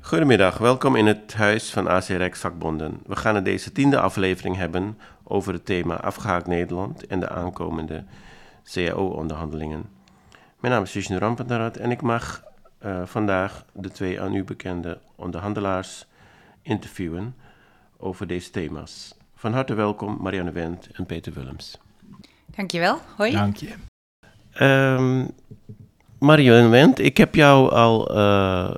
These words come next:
Speaker 1: ik heb in, eh, gezien dat je op LinkedIn, eh, schrijft: "Ik onderhandel voor leuker werk voor medewerkers."
Speaker 2: Ja, klopt, ja.
Speaker 1: Wat, wat is nog, eh,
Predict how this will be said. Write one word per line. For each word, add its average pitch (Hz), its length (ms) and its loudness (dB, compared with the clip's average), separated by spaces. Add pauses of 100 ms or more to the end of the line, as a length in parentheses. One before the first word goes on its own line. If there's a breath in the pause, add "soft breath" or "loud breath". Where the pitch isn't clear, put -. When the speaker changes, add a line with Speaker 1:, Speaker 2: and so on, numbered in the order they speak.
Speaker 1:
ik - 140 -4
heb - 160 -2
in, 101 300 2
eh, 92 320 0
gezien 120 280 2
dat 107 160 4
je - 60 2
op 92 100 -6
LinkedIn, 104 560 2
eh, - 260 -8
schrijft: 95 520 -2 (540 loud breath)
"Ik - 180 0
onderhandel 120 560 6
voor 107 200 8
leuker 113 420 8
werk 101 360 6
voor 98 160 0
medewerkers." 85 920 -2
Speaker 2:
Ja, 196 260 4
klopt, 180 340 -4
ja. 139 220 -4 (1300 loud breath)
Speaker 1:
Wat, 123 320 0
wat 107 340 0
is 135 180 0
nog, - 380 0
eh, 110 580 -2